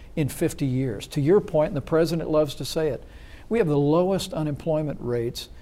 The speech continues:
for African Americans and Hispanic Americans that have ever been recorded, and, and the lowest unemployment rate for women in this country in more than twenty years. But you know what, Mike? You know him well.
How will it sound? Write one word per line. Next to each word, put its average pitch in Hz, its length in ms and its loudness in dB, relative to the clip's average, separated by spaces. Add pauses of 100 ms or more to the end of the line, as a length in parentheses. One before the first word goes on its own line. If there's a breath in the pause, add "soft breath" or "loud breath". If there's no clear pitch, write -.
(260 loud breath)
for - 160 -2
African 160 400 2
Americans 143 500 -2
and 131 80 -4
Hispanic 143 460 -4
Americans 123 480 -4
that 127 80 -4
have 117 160 -6
ever 151 220 0
been 131 180 -2
recorded, 123 540 -4
and, 127 400 -4
and 127 360 -2 (100)
the 151 100 -2
lowest 180 320 2
unemployment 151 500 -2
rate 147 220 0
for 139 80 -2
women 147 340 -2
in 113 80 -4
this 104 140 -8
country 120 380 -8
in 113 100 -4
more 127 260 -4 (540 loud breath)
than 135 120 0
twenty 160 300 -2
years. 113 300 -4
But - 160 -4
you 160 80 0
know 160 80 2
what, 175 180 2
Mike? 170 280 4
You 147 180 6
know 165 160 4
him 165 100 4
well. 139 400 2